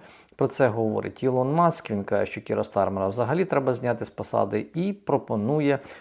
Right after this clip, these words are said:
перейменувати протоку Ла-Манш на честь першого президента С Ш А Джорджа Вашингтона. Ну,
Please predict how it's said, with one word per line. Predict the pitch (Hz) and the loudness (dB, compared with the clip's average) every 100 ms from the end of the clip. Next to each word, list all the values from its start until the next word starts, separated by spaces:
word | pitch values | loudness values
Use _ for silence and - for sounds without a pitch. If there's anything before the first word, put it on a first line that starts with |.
| _ | _
перейменувати | - 143 127 110 110 117 131 127 | 2 4 4 0 0 4 4 4
протоку | 110 110 110 110 104 98 | -2 0 0 0 0 0
Ла-Манш | 101 123 175 185 - 147 | 0 2 2 0 -4 -6
на | 135 123 113 127 | -4 -2 0 -2
честь | 147 - 120 - | -2 -2 -4 -2
першого | - 123 117 | -2 0 -2
президента | 110 104 98 107 107 110 101 - - - | -2 -4 -2 -2 0 0 -2 -4 -20 -18
С | - | -4
Ш | 123 | 2
А | 117 104 - 107 | 2 2 -6 -4
Джорджа | 113 104 104 98 - | -2 -2 -2 -4 2
Вашингтона. | 123 - 90 85 87 80 73 - - - - - _ - | 4 4 -2 -8 -8 -8 -10 -18 -20 -20 -20 -20 _ -4
Ну, | 143 175 | 0 -2